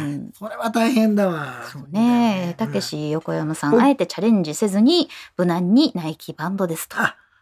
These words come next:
Speaker 1: そう。
Speaker 2: まあ、それも全然あり。俺もナイキバンド欲しいんだよね。
Speaker 1: ナイキバンドいいよね。
Speaker 2: 実は一回もね、
Speaker 1: うん。
Speaker 2: 買ってない。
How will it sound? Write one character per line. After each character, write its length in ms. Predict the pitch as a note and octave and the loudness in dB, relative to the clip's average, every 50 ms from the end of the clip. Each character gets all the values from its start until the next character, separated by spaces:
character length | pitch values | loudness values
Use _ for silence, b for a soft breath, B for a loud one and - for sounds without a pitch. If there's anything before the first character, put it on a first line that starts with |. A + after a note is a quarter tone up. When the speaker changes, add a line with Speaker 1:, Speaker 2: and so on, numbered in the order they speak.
| _ _ | _ _
Speaker 1:
そ 200 | - - A3 G3+ | -8 -4 -4 -2
う。 40 | - | -2
Speaker 2:
ま 100 | A#3+ D4+ | -2 -4
あ、 100 | - - | -6 -8
そ 240 | - - - - | -8 -8 -2 0
れ 100 | F#3 D4+ | 0 0
も 140 | G4+ A4 A#4+ D#4+ | 2 0 0 2
全 220 | G#3+ A3 C#4 F4+ | 2 2 2 0
然 260 | F#4+ - A4+ F#4 - E3 | -2 -4 -4 -6 -4 -4
あ 60 | A3 | -6
り。 100 | - - | -6 -4
俺 180 | - E3+ - D#4+ | -2 -2 -2 0
も 100 | - - | 2 2
ナ 140 | F#3+ G3+ D4+ | 2 2 0
イ 60 | F4+ | -2
キ 100 | - - | 0 2
バ 100 | C5 C#5 | 2 2
ン 60 | B4 | 2
ド 80 | F#4+ G3 | 0 -2
欲 100 | F3 - | -2 -4
し 60 | - | -4
い 60 | C#4 | -4
ん 20 | C4 | -4
だ 80 | G3 | -4
よ 80 | D3+ B2+ | -4 -6
ね。 80 | B2+ B2+ B3 | -4 0 0
Speaker 1:
ナ 140 | D4 F#4+ A4 | 0 0 0
イ 20 | |
キ 100 | - G#4+ | -2 -2
バ 140 | A#4 A#4 G4+ | 0 4 4
ン 80 | A#3+ | 4
ド 80 | E3+ D#3 | 2 2
い 80 | - F3 | -2 -4
い 40 | |
よ 120 | C#3+ F#2 - | -4 -4 0
ね。 180 | F3 A#3+ B3+ C4 E3 | 2 2 2 2 -2
Speaker 2:
実 280 | D#3 D3 - A3+ - | -6 -8 -8 -4 -2
は 60 | A3+ | -2
一 100 | F3 D#3+ - _ | -2 -2 -4 _
回 160 | - C#4 D4 | 0 0 0
も 120 | D4+ D#4 D4+ | 0 -2 -6
ね、 300 | D4 C#4 G#3+ C3+ - - - | -4 -4 -4 -4 -4 -8 -6
Speaker 1:
う 80 | F#3+ | -4
ん。 160 | F3+ E3 D3+ C3+ | -2 -2 -2 -2
Speaker 2:
買 120 | D#3+ F#3+ | -4 -4
っ 40 | - | -2
て 120 | - G3+ | 0 0
な 80 | F#3 E3+ | 0 0
い。 100 | - | -2